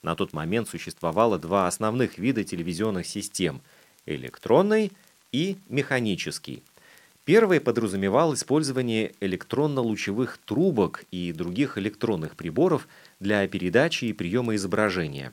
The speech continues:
Механические системы имели движущие составные части: диски, барабаны и винты. Началом истории современного телевидения можно считать получение в далёком-далёком тысяча девятьсот седьмом году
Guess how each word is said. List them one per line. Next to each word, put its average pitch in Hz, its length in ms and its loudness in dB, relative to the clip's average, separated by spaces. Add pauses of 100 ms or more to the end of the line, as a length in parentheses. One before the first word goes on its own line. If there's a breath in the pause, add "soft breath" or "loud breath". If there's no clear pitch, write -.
(220)
Механические 85 680 -6
системы - 720 0 (300 loud breath)
имели 107 320 0
движущие 95 680 -2
составные 98 520 -4
части: 67 760 -4
диски, 139 680 -6
барабаны 87 800 0
и 78 260 -8
винты. 87 480 -6 (1000 loud breath)
Началом 175 460 4
истории 117 360 2
современного 104 680 0
телевидения 110 800 0
можно 151 440 0
считать 135 580 0
получение 98 840 0
в 76 180 -8
далёком-далёком 135 960 2
тысяча 101 400 -4
девятьсот 90 480 -2
седьмом 82 360 -4
году 120 500 0